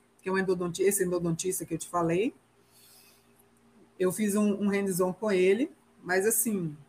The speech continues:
nos consultórios que eu tô, nunca apareceu, nunca surgiu pra mim tá fazendo,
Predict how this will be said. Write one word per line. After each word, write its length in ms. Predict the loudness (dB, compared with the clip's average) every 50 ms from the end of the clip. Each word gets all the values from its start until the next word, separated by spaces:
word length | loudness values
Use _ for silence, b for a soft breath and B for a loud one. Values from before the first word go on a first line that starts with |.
| _ _ _ _ -2
nos 220 | 2 4 4 4
consultórios 680 | 2 0 -2 -2 -4 -6 -6 -4 -2 0 0 0 0 0
que 80 | 2 2
eu 100 | 2 2 2
tô, 440 | 4 6 6 8 8 6 4 0 -4 -12 -18 -20 -20 -20 -20 -20 -20 -14 -6
nunca 280 | -2 -2 0 2 2
apareceu, 720 | 4 4 6 6 6 4 4 8 8 10 10 8 6 2 -2
nunca 340 | -6 -6 -6 -4 -2 0 2
surgiu 880 | 2 2 2 4 4 4 4 2 -2 -2 0 0 2 2 2 0 -2 -4 -8 _ _ _ _ _ _ _ _ _ _ _ _ _ _ _ _ _ _ _ _ _ _ _ -2
pra 120 | 0 0
mim 140 | 2 0 0
tá 100 | 0 0
fazendo, 680 | 2 4 6 6 6 6 4 4 4 2 0 -2 -4 -6